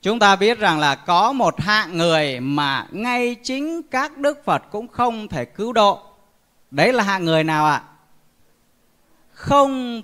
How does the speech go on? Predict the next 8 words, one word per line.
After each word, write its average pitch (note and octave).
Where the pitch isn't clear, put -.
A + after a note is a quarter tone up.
tin G3+
Phật. B2
Còn G#3+
trên B3+
kinh B3+
Vô A#3
Lượng A#3
Thọ, G#3+